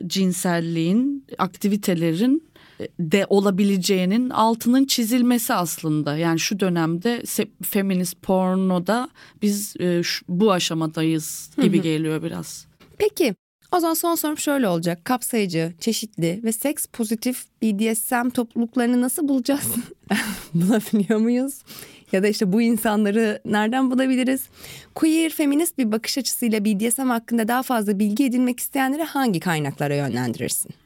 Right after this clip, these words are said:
Speaker 2: Queer,
Speaker 1: Yani
Speaker 2: feminist.
Speaker 1: B D S M topluluklarını nasıl bulacağız? Sanırım oturup biz yapacağız.
Speaker 2: Hı hı.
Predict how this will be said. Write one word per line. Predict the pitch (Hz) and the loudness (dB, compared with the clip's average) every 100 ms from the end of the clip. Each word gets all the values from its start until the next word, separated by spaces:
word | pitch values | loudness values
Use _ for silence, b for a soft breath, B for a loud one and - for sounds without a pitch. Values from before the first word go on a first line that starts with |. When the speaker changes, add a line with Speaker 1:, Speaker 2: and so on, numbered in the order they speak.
| _ | _
Speaker 2:
Queer, | - 160 160 | -8 -6 0
Speaker 1:
Yani | 226 277 311 311 311 | 6 6 8 6 4
Speaker 2:
feminist. | - | 2
Speaker 1:
B | 214 208 | 0 2
D | 220 240 | 2 2
S | 233 277 | 2 0
M | 269 | 0
topluluklarını | 247 220 214 214 208 208 208 202 226 277 302 302 269 | 0 0 0 0 0 2 2 2 4 4 2 0 2
nasıl | 233 254 - 233 | 2 2 0 -2
bulacağız? | 196 185 190 262 294 | 0 0 0 0 0
Sanırım | - 247 220 269 | 0 0 2 2
oturup | 240 202 226 247 - | 2 0 -2 0 0
biz | 226 196 | 2 2
yapacağız. | 175 - 165 156 - - | -2 -4 -6 -6 -2 0
Speaker 2:
Hı | 214 | 2
hı. | 196 | 0